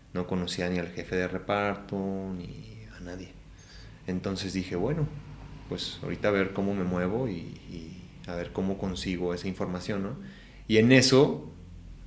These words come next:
no sé si ley de la atracción o lo que sea, mi manager me, me, me habla y me dice que si podía hacer casting, así de que era un jueves,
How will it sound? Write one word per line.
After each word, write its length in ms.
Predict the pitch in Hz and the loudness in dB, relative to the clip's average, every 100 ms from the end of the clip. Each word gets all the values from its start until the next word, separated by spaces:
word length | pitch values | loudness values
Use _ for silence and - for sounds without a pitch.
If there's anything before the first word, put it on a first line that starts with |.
| - - | -14 -10
no 100 | 90 | -8
sé 100 | 92 | -6
si 140 | 92 | -4
ley 140 | 87 90 | 0 2
de 80 | |
la 80 | 87 | 0
atracción 480 | 87 85 - - 95 | -2 -6 -8 -6 -4
o 80 | 101 | -4
lo 140 | 90 90 | -6 -8
que 80 | |
sea, 240 | 98 92 101 - | -8 -8 -8 -6
mi 160 | 90 | -6
manager 440 | 90 87 90 90 90 | -4 -2 0 0 0
me, 140 | 85 - - - - - - - - - | -4 -10 -14 -18 -20 -20 -20 -20 -20 -2
me, 720 | 90 85 82 85 85 82 90 | 2 2 2 -2 -4 -6 -8
me 160 | 87 90 | -2 2
habla 280 | 104 104 113 | 4 4 2
y 60 | 98 | 2
me 120 | 85 | 0
dice 280 | 87 - - | -2 -4 -6
que 500 | 87 85 82 87 - - - - | -6 -4 -8 -10 -14 -20 -20 -18
si 120 | - - | -14 -4
podía 180 | 98 92 | -2 0
hacer 160 | 101 | -2
casting, 300 | - 104 - 110 - | -2 -2 -2 -6 -6
así 220 | 95 90 107 | -8 -4 0
de 160 | 92 | 0
que 100 | - 87 - | -2 -4 -2
era 120 | 98 | 0
un 60 | 110 | 0
jueves, 480 | - 104 117 95 | 4 4 6 2